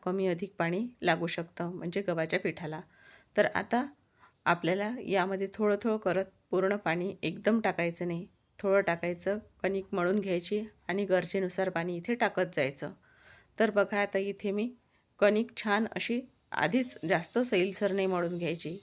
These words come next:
कारण जे पहिल्यांदाच करणारे असतील त्यांनी जर सैलसर अशी कणिक मळून ठेवली,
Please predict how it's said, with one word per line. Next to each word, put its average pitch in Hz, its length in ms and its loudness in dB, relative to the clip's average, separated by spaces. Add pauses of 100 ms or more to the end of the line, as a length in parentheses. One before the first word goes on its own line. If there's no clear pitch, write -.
(160)
कारण 180 300 -2
जे 190 120 0 (180)
पहिल्यांदाच 180 560 0
करणारे 180 380 2
असतील 180 360 -4
त्यांनी 170 300 0
जर 190 160 2
सैलसर 185 520 -2
अशी 214 240 -2
कणिक 196 360 0
मळून 190 220 2
ठेवली, 190 320 0